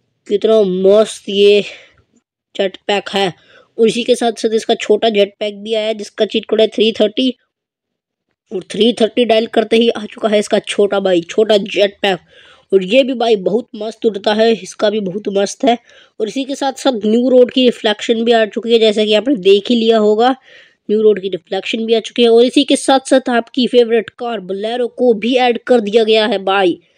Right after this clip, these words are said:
जिसका चीट कोड है थ्री वन ज़ीरो ज़ीरो। डायल करते ही आपके सामने आ जाएगी Bolero कार भाई, देख सकते हो कितनी ऑसम लग रही है भाई Bolero कार। और भाई इसका रंग भी आप कोई भी कर सकते हो,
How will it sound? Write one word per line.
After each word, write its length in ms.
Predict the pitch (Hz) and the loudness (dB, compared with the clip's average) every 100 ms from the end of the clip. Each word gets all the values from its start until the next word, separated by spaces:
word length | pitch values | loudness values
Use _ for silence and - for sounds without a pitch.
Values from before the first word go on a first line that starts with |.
| _ _ - | _ _ -18
जिसका 240 | 240 262 | -4 -4
चीट 240 | 226 247 - | -2 -4 2
कोड 200 | 247 220 | 4 4
है 80 | 208 | 2
थ्री 240 | 220 269 | 2 2
वन 220 | 226 240 190 | 4 2 2
ज़ीरो 280 | 196 233 190 | 0 2 2
ज़ीरो। 300 | 196 226 208 | 0 0 2
डायल 240 | 214 202 - | 0 -2 -2
करते 260 | 233 240 | -2 2
ही 160 | 226 226 | 2 2
आपके 280 | 233 - 254 | 0 -2 -2
सामने 240 | 254 240 | 0 0
आ 40 | 254 | 2
जाएगी 260 | 247 247 240 | 2 2 0
Bolero 580 | 214 233 262 285 277 262 _ _ - | 0 0 0 2 2 0 _ _ -10
कार 300 | 294 277 247 | -4 -2 -2
भाई, 200 | 226 220 | -4 -8
देख 340 | 220 190 240 | -4 2 2
सकते 300 | 240 247 - | 0 -12 -10
हो 100 | 226 | -8
कितनी 260 | 208 208 214 - _ | -8 -6 -8 -8 _
ऑसम 320 | 262 269 269 247 | 0 2 2 2
लग 160 | 226 | 2
रही 120 | 233 | 2
है 80 | 233 | 0
भाई 160 | 220 226 | 2 0
Bolero 420 | 220 220 220 220 214 | 2 2 4 2 2
कार। 220 | 214 196 - _ - - _ _ | 0 -2 -6 _ -20 -20 _ _
और 80 | 208 | 0
भाई 140 | 226 | 2
इसका 260 | 233 - 294 | 2 0 2
रंग 220 | 269 269 | 4 2
भी 80 | 247 | 2
आप 140 | 269 247 | 0 2
कोई 240 | 240 240 226 | 4 4 2
भी 340 | 185 220 262 | -4 -2 0
कर 140 | 240 226 | 0 0
सकते 360 | 233 214 - 233 | 0 -4 0 0
हो, 200 | 247 | 0